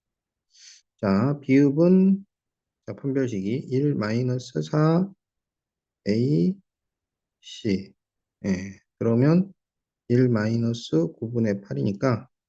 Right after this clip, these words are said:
양수가 되겠네. 자, 그러면 지금 여기에서 기역, 디귿. 자, 요 두 개는 서로 다른 두 허근이 나오겠고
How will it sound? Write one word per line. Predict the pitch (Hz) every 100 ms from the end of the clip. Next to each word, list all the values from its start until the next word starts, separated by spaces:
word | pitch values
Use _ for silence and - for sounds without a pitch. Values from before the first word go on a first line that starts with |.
| _ _ _
양수가 | 101 110 - 107 139 -
되겠네. | 101 98 101 175 - _ _ _ _ _ _ _ _ _ _ _ _ _ _ _ _ _
자, | 147 131
그러면 | 160 165 147 160 98 92 - _ _
지금 | - 139 143 135
여기에서 | 117 127 131 123 160 95 -
기역, | - 127 143 170 196 196 - _ _ _ _ _ _ _ -
디귿. | 123 123 101 98 - _ _ _ _ _ _ _ _ -
자, | 98
요 | 117 117
두 | - 143
개는 | 151 151 180 202 208 202 _ _ _ _ _ _ -
서로 | 170
다른 | 160 143 127
두 | - 123
허근이 | 135 123
나오겠고 | 101 104 101 98 90 92 139 180 196